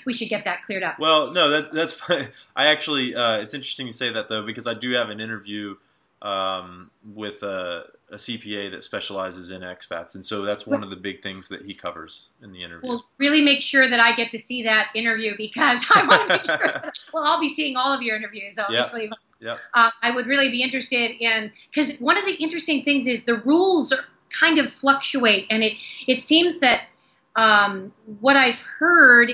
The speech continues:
Speaker 1: is the rules for income shift and, and, and move depending. But if you are a U S citizen, you do,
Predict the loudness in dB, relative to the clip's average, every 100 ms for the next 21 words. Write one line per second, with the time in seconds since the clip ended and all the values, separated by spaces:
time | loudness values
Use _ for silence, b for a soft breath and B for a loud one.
0 | -2 0 0 -2 -6 -12 b b b _
1 | -2 2 4 4 4 4 4 4 4 4
2 | 6 6 4 -4 b b -8 0 4 2
3 | 0 -4 -2 0 -2 -2 -2 -2 -4 -2
4 | 0 4 4 4 2 -2 -2 0 2 2
5 | 0 -2 B B 2 4 4 4 4 6
6 | 8 8 4 2 2 0 0 -2 -2 -2
7 | -4 -4 -8 -20 B B -2 0 0 -4
8 | 4 8 8 6 2